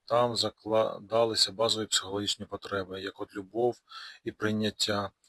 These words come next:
автономія і визнання, правила і межі, висловлювання емоцій та потреба спонтанності і грі, які є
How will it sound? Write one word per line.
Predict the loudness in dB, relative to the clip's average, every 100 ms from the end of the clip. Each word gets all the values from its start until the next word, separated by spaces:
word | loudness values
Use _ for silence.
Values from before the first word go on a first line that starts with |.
| -14
автономія | -10 -6 -2 2 4 4 2
і | 2
визнання, | 2 0 0 -2 -6 -6 -6 -8 -12 -20 -20 0
правила | 6 8 8 8 4
і | 2
межі, | 0 0 2 2 2 -6 -20 -20 -6
висловлювання | 4 4 4 2 2 0 0
емоцій | 0 2 2 4 2 0
та | -6
потреба | -4 -4 0 4 6 4 0 _ -20 -20 2
спонтанності | 2 4 0 2 4 4 4 2 0 -2
і | -2
грі, | -2 -2 -2 -4 -10 _ _ -20 -20 _ -6
які | -4 -2 -2
є | 0 4 4 2